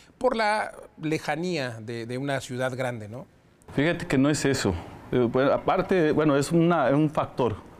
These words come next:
Speaker 2: pero lo más importante son las obras que se han traído a, a Ribera Maya. El Tren Maya, el aeropuerto de Tulum, este, el Parque Jaguar, han ocupado mucho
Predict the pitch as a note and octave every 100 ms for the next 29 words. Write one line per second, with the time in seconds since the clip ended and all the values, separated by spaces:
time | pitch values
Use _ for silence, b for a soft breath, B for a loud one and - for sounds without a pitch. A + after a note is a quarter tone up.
0 | B B B - A#2 A2+ A2+ A#2 C#3 F3
1 | D3 B2+ A2+ C3 C#3 D3+ E3 B B -
2 | C3+ C#3+ B2+ C#3+ D3 C#3 C#3+ - A#2 A#2+
3 | A#2+ C3 B2 A#2 A#2+ C3 C#3 B B B
4 | A2 G#2 G2 G2 - G2 G2+ F#2+ F#2+ A2+
5 | B2 A#2+ A2 A2+ F#2+ E2 - A2 G#2 B2
6 | C3+ C3 C3 C3 C#3 - b b b -
7 | G#2 G2+ G#2 G#2+ G#2 - C#3 C3+ C#3 C3
8 | B2 C3+ B2+ D3 D3 D#3 - B B B
9 | G#2 G2+ F#2+ - - G#2+ G#2 G2+ - G#2+
10 | G#2 - A#2+ - B2 C3+ B2 C#3+ - B
11 | B B B B _ - C3 C#3+ C#3 C3
12 | C#3 C3+ C#3 C3+ C#3 D3+ D3 - D#3+